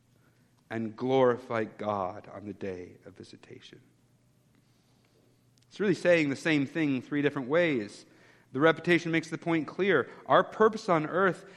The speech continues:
is to proclaim the excellencies of God by offering the spiritual sacrifice of our holy living. Now, that means more than simply gathering together once a week and singing a song about Jesus.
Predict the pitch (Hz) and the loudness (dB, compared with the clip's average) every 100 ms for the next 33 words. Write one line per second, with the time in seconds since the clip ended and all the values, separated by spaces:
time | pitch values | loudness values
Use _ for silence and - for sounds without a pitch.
0 | - - 139 - 170 - 170 - - 180 | -10 -6 -4 -4 -6 -4 -4 -4 -2 0
1 | 208 247 240 185 185 151 175 - 190 185 | 2 2 0 0 -2 2 0 0 -4 -4
2 | - 165 147 117 160 160 135 117 - - | -6 -6 -6 2 4 6 4 0 -8 -20
3 | _ - 139 139 143 165 175 190 170 151 | _ -2 2 4 4 4 4 -2 0 -2
4 | - - 185 190 185 175 - 160 151 143 | -6 -8 -2 -2 -2 -8 -2 -2 -2 -4
5 | - 123 - 120 117 123 - 135 123 117 | -6 -8 -6 -6 -4 -4 -4 -4 -4 -6
6 | 107 - - 117 120 101 101 - _ _ | -10 -16 -10 -6 -4 -6 -12 -18 _ _
7 | _ _ _ _ _ 135 131 127 151 160 | _ _ _ _ _ 0 2 4 6 6
8 | 143 175 175 170 - 156 165 175 175 156 | 2 0 0 0 -2 0 4 4 4 4
9 | 151 143 175 165 151 139 143 156 165 156 | 2 0 -2 0 0 4 6 4 2 -2
10 | 139 147 151 139 147 151 143 139 147 143 | 2 2 2 0 -2 -2 -2 0 0 -2
11 | 123 - 160 156 147 - 151 156 147 147 | -4 -4 -2 -2 -2 -2 0 0 2 2
12 | 147 131 143 127 143 - - | 2 -2 -4 -4 -6 -8 -20